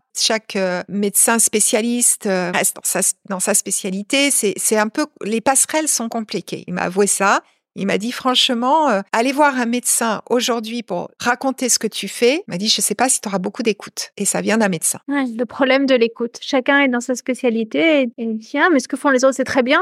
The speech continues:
Speaker 2: mais ça m'intéresse pas, en fait. C'est, c'est autre chose. » Et oui, que les femmes fassent du yoga, c'est formidable. Mais après, concrètement, la passerelle ne se fait pas.
Speaker 1: Non.
Speaker 2: Parce qu'aucun médecin va dire que ce que tu fais, c'est pas bien.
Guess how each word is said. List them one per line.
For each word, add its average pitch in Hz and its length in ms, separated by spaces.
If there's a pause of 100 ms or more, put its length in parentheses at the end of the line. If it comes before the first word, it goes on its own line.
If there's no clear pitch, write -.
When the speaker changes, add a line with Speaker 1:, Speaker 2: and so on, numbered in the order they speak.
Speaker 2:
mais 247 120
ça 247 120
m'intéresse 240 440
pas, - 220 (100)
en 247 100
fait. 233 280
C'est, 226 380 (160)
c'est - 200
autre 254 160
chose. » 311 240 (260)
Et 240 100
oui, 339 220
que 277 80
les 240 80
femmes 254 180
fassent 247 140
du 233 120
yoga, 254 220
c'est - 140
formidable. 254 480
Mais 214 80
après, 254 240
concrètement, 262 460
la 269 100
passerelle 294 460
ne 269 80
se - 120
fait 262 140
pas. 226 200 (500)
Speaker 1:
Non. 208 140 (120)
Speaker 2:
Parce 254 160
qu'aucun 285 240
médecin 302 300
va 247 100
dire 285 140
que - 80
ce - 80
que 247 60
tu - 120
fais, 269 100
c'est - 140
pas 240 140
bien. 302 240